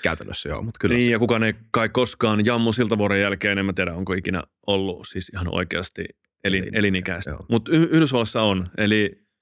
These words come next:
Speaker 2: jos, jos sä joudut elinikäiseksi, saat el-, elinikäisen vankeusrangaistuksen ilman mahdollisuutta ehdonalaiseen, niin sitten sä, sit sä oot koko loppuikäs siellä, että sitähän sillä ei ole väliä, ei sua kuitenkaan vapauteta.
Speaker 1: Mm.
Speaker 2: Joten miksei, miksei sitten kuolemanrangaistus, että se on vaan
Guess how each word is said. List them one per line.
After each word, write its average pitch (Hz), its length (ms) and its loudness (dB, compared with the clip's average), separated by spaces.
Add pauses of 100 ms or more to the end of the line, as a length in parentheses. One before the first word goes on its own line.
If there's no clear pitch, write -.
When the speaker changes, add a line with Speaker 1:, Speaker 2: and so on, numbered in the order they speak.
Speaker 2:
jos, 127 240 0
jos 123 200 2
sä 127 80 0
joudut 156 200 2
elinikäiseksi, 143 800 0 (240)
saat 127 200 0
el-, 131 280 2
elinikäisen 120 520 0
vankeusrangaistuksen 107 840 -2
ilman 113 340 4
mahdollisuutta 98 680 -2
ehdonalaiseen, 131 720 2 (400)
niin 151 180 4
sitten 147 280 0
sä, 139 100 -4
sit 131 180 -8
sä - 40 -8
oot 135 100 -4
koko 135 160 0
loppuikäs 117 440 0
siellä, 104 220 -2 (440)
että - 380 -2 (800)
sitähän - 240 -4
sillä 131 160 2
ei 127 40 2
ole 127 80 0
väliä, 131 320 2
ei 110 160 0
sua 131 120 0
kuitenkaan 101 760 2 (240)
vapauteta. 107 600 0 (200)
Speaker 1:
Mm. 87 260 -6
Speaker 2:
Joten 120 200 2
miksei, 123 280 0
miksei 120 280 0
sitten 113 260 -2
kuolemanrangaistus, 107 720 0
että - 340 -16
se 131 80 0
on 113 60 2
vaan 117 200 0